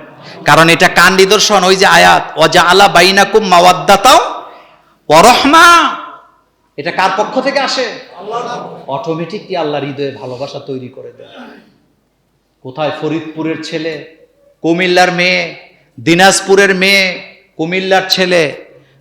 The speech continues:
Speaker 1: কোনোদিন তার সাথে কোনো দেখা নাই, কথা নাই। তাকে দেখার পরে, তার সাথে বিয়ে হওয়ার পরে একজন আরেকজন জীবন দেওয়ার মতো ভালোবাসা তৈরি হয়। এটা করে দেন কে? আল্লাহ। সুবহানাল্লাহ আসে না?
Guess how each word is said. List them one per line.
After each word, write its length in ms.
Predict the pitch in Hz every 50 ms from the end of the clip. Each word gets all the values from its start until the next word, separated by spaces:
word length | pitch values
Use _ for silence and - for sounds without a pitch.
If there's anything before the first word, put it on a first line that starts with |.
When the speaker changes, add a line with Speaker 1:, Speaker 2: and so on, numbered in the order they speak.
| _ _ -
Speaker 1:
কোনোদিন 800 | 160 170 175 185 190 190 - 214 285 339 349 349 349 349 330 269
তার 160 | 349 294 262
সাথে 360 | - - - 254 240 254 233
কোনো 320 | 240 - 214 220 220 226
দেখা 380 | 214 - 202 196 196 - 208 202
নাই, 200 | 202 196 190 175 -
কথা 300 | - 170 165 - 180 180
নাই। 220 | 165 170 151 135 120 - - _ _ _ _ _ _ _ _ _ _ _ _ _ _ _ _ _ _ _ _ _ _ _
তাকে 280 | - 131 135 - 147 135
দেখার 440 | 127 147 - - 160 269 311 311 -
পরে, 440 | - 320 302 294 277 233 185 147 - - - - - - - _ _ _ _ _ _ _
তার 140 | - 139 143
সাথে 300 | - - - 156 139 160
বিয়ে 320 | 147 135 165 185 202 202 190
হওয়ার 300 | 180 185 185 180 170 156
পরে 480 | - 160 160 165 165 151 139 123 - - - - _ _ _ _ _ _ _ -
একজন 400 | 139 147 143 120 120 143 143 143
আরেকজন 460 | 139 143 151 147 127 151 147 143 143
জীবন 460 | 120 104 131 139 131 147 147 147 143
দেওয়ার 240 | 135 139 139 139 131 117 - 139
মতো 200 | 131 - 139 127
ভালোবাসা 480 | 117 120 123 135 131 135 131 135 135
তৈরি 300 | 127 139 139 135 135 139
হয়। 420 | 139 127 196 247 277 277 247 190 143 - - - - - - -
এটা 180 | 139 135 147 135
করে 260 | - 143 135 147 147
দেন 180 | 143 143 131 127
কে? 420 | - - 143 123 123 123 - - _ _ _ -
আল্লাহ। 640 | - - - - - - - - - - - - -
সুবহানাল্লাহ 640 | - - - 151 131 139 135 165 165 160 165 160 156
আসে 200 | 156 - - 208
না? 400 | 208 208 214 208 185 160 143